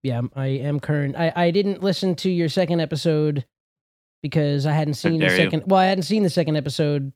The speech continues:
Speaker 2: <laughs>
Speaker 1: yet. I thought about listening to it on the plane, but the hell did I watch on the plane? Oh, I was watching Serena.
Speaker 2: Did you watch the second episode yet?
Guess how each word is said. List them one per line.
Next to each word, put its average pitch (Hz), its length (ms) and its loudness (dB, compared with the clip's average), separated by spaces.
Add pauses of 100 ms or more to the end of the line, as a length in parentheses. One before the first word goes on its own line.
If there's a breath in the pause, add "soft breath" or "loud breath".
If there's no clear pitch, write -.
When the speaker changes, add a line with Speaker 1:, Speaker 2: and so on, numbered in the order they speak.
Speaker 2:
<laughs> - 340 -4
Speaker 1:
yet. 156 180 4
I 208 80 4
thought 262 200 4
about 214 180 4
listening 220 320 2
to 202 120 4
it 190 60 4
on 180 100 4
the 165 60 0
plane, 185 380 2
but 139 180 0 (640)
the 180 60 -10
hell 190 80 -8
did 160 100 -4
I 147 60 -2
watch 147 260 -6
on 120 80 -6
the 117 60 -6
plane? 123 360 -6 (760)
Oh, 175 140 4
I - 20 2
was 147 120 -2
watching 156 260 0
Serena. 131 480 -2 (400)
Speaker 2:
Did 120 120 4
you 113 100 2
watch 110 280 2
the 120 80 0
second 117 320 0
episode 131 340 -4
yet? 147 180 -4